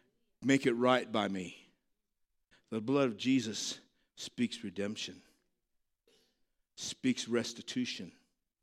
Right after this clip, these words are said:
speaks righteousness, speaks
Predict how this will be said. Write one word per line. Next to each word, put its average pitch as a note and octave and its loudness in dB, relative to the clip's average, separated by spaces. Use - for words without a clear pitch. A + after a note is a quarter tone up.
speaks - -2
righteousness, A#2 -6
speaks - 0